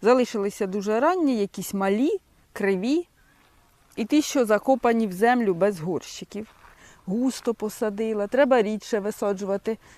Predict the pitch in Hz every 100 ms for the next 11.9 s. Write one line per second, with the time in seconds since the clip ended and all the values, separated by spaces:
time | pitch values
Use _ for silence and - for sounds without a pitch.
0 | _ - 277 277 - 269 233 240 262 -
1 | 269 247 339 339 226 214 208 - 254 196
2 | 180 - - 233 220 _ _ _ - -
3 | 247 262 254 247 226 - _ _ _ 175
4 | 202 240 175 - 233 - - _ 202 180
5 | 196 208 - 208 - 214 214 - - -
6 | - - - - _ 175 165 220 214 269
7 | - 233 247 277 254 247 233 233 214 226
8 | - - 240 220 254 302 508 466 - -
9 | - - 220 226 - - 220 277 285 226
10 | 220 214 208 - 226 185 202 185 160 180
11 | 175 160 160 147 - - 117 -